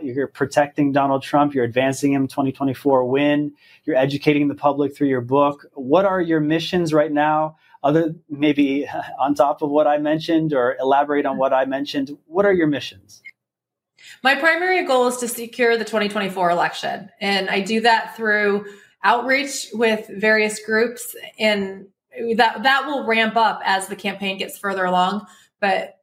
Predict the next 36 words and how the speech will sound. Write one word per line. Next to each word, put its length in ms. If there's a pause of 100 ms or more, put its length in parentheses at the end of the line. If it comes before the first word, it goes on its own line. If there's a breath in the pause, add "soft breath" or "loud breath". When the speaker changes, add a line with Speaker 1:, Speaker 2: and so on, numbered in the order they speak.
Speaker 2:
my 420
primary, 880
my 140
primary 480
goal 260
is 60
to 80
secure 500
twenty 280
twenty-four, 520
'cause 120
I 40
wanna 180
make 180
sure 200
we 260
have 480 (420 soft breath)
a 80
free 320
and 100
fair 220
election, 480
and 160
that 160
it's 160
the 100
people 480
of 80
the 80
United 320
States 300
who 100
actually 320
elect 300
their 160
leaders. 500